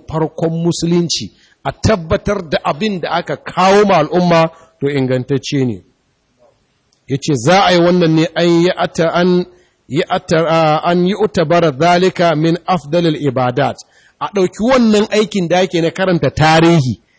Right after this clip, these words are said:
da tace tarihin, da bin wannan ƙa'idojin da malam ya faɗi, abu ne wanda yake mafifici cikin ibadan da mutum zai yi. Dan mutane sun ɗauka kawai muna karatun tarihi ne,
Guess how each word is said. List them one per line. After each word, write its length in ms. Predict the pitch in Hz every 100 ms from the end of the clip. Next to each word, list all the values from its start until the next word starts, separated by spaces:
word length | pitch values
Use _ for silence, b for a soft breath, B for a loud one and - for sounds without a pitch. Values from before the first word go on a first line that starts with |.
| _ _ -
da 140 | 160
tace 480 | - 196 208 - 170
tarihin, 720 | - 180 175 185 185 156 123 b b b
da 120 | 123 156
bin 260 | 220 220
wannan 280 | 214 214 196
ƙa'idojin 600 | 190 185 190 196 196 208
da 80 | 165
malam 360 | 160 180 180 160
ya 80 | 160
faɗi, 300 | 175 170 120 b b b _
abu 220 | 147 139
ne 200 | 156 175
wanda 680 | 185 180 180 190 208 202 165
yake 340 | 170 175 170 156
mafifici 1040 | 175 180 - 147 120 - 139 131 - 165
cikin 320 | - - 185 202
ibadan 520 | 180 131 160 170 160 131
da 80 |
mutum 300 | 127 117 143 123
zai 160 | 113
yi. 200 | 104 87 - _ _ _ _ _ _ _ _ -
Dan 80 | 151
mutane 280 | 175 165 156
sun 160 | 151 170
ɗauka 280 | 180 165 139
kawai 160 | 170
muna 200 | 160 160
karatun 360 | 135 127 135 151
tarihi 580 | 156 160 175 170 143 131
ne, 220 | 127